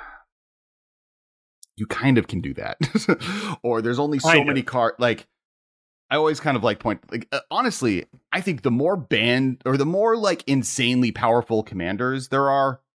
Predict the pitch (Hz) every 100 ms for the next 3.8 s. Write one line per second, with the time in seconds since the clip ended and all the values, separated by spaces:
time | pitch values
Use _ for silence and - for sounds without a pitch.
0 | _ 101 87 95 - 85 60 - - _
1 | _ _ _ 139 180 - 131 123 87 -
2 | 50 - _ - - 127 - 123 104 120
3 | 117 113 107 - 104 139 143 120